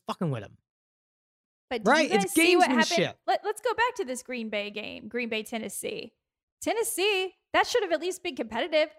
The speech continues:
Speaker 2: but Green Bay, now I know it's specific to Green Bay, they know how to play at Lambeau, but that's the thing. When you're a team, just like with Cleveland, when you have that advantage of being at home, you know the snow, you know the wind,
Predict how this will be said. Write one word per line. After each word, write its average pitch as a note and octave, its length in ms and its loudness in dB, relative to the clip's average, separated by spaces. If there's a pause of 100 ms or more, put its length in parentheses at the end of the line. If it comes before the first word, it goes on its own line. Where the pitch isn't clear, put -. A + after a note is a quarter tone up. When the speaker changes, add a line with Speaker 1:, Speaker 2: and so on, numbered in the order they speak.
(140)
Speaker 2:
but C#4 240 -4
Green D4+ 400 -8
Bay, C#4+ 240 0
now B3+ 140 0
I A#3+ 80 0
know A#3+ 140 -2
it's B3+ 120 -4
specific A#3 400 -8
to A3+ 80 -10
Green A3 200 -6
Bay, G#3 200 0
they G3+ 120 -6
know G3+ 120 -4
how G3+ 100 -6
to G#3 80 -8
play G3+ 180 -6
at - 80 -6
Lambeau, A3+ 520 0
but - 200 0
that's E4+ 240 0
the D#4+ 100 -4
thing. C#4 380 -4
When A#3 160 -4
you're G4 180 0
a G4 60 -2
team, A#3+ 340 -6
just C#4 200 -4
like F4 120 -2
with F4 140 -8
Cleveland, D#4+ 680 -2 (280)
when A#3+ 180 2
you E4+ 220 4
have F4 580 -4
that D#4+ 160 2
advantage C#4 580 -4
of G#3 220 -6
being D#4 300 -4
at - 80 -2
home, D4+ 340 -2
you A3+ 160 -8
know B3+ 260 2
the F4 120 -4
snow, E4+ 340 2
you B3 220 -8
know A#3 360 0
the E4+ 140 -2
wind, C#4+ 500 -2